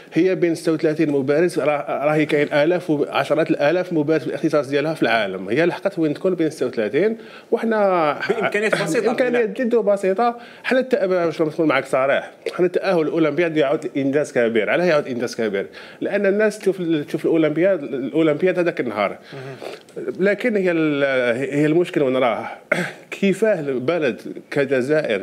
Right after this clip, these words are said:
Speaker 1: ما بع-، أنا أكبر بلد في إفريقيا وأكبر بلد في الوطن العربي، نأهلوا أربعة وأربعين واحد.
Speaker 2: نعم.
Speaker 1: التأهل ماهوش كيما بكري تأهل سهل، تأهل الأولمبياد ولا تأهل صعيب، اسمه باش تكون ب-، باش تأهل الأولمبياد في المبارزة لازم تكون بين أحسن ستاش في العالم، هذه الكريتير الأولى.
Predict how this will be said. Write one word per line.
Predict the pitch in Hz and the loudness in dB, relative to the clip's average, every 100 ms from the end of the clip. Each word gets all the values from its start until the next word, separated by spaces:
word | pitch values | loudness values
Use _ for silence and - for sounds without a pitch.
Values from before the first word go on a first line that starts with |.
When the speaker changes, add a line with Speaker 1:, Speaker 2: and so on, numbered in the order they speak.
| 110 | -2
Speaker 1:
ما | 110 | -2
بع-، | 98 - | -2 -2
أنا | 123 120 151 | -2 -2 -2
أكبر | 147 131 127 | -2 -2 0
بلد | 127 127 | -2 -4
في | - | -4
إفريقيا | 117 151 131 110 | -2 -2 0 0
وأكبر | 92 120 127 | -2 -2 0
بلد | 123 120 | 0 -2
في | 113 120 | -4 -2
الوطن | 127 123 | 0 0
العربي، | 123 139 147 147 208 220 - - - | 0 2 2 2 0 -2 -10 -10 -6
نأهلوا | 156 170 185 | -2 0 2
أربعة | 196 156 | 2 2
وأربعين | 143 127 151 175 | 0 0 0 2
واحد. | 151 123 110 80 - - - 139 | 2 0 -4 -6 -14 -20 -20 -16
Speaker 2:
نعم. | 123 - - - | -16 -16 -20 -12
Speaker 1:
التأهل | - - - 180 190 196 151 | -10 -4 -4 -2 0 0 0
ماهوش | 175 185 | -2 -2
كيما | - 170 | 0 0
بكري | 151 147 143 | 0 -2 -2
تأهل | - 123 139 | -2 0 -2
سهل، | - 127 117 | 0 0 0
تأهل | 117 151 156 | 0 -2 0
الأولمبياد | 151 135 165 151 165 156 | 0 2 2 2 0 2
ولا | 143 139 | 0 0
تأهل | - 123 117 | 0 0 -2
صعيب، | 131 143 107 - | 0 0 0 -2
اسمه | - 170 | 0 0
باش | 156 - | 0 -2
تكون | - 170 127 | -2 -2 -2
ب-، | 127 - - - - | -8 -12 -16 -8 -4
باش | 156 | -4
تأهل | - 180 170 | -2 0 2
الأولمبياد | 139 151 147 156 147 | 2 2 2 0 0
في | |
المبارزة | 156 147 135 139 147 147 147 190 196 - - - | 2 0 0 0 0 2 2 0 -2 -12 -14 -2
لازم | 151 156 | 0 0
تكون | 147 160 | 0 -2
بين | 139 151 147 | 0 0 0
أحسن | 170 156 - 143 | 0 -2 -2 -4
ستاش | - 170 | 0 -2
في | 156 | 0
العالم، | 131 120 113 165 143 | 2 2 2 0 0
هذه | 127 | -2
الكريتير | 123 120 120 123 127 | -2 -2 0 0 2
الأولى. | 113 110 120 180 226 | 2 2 2 2 0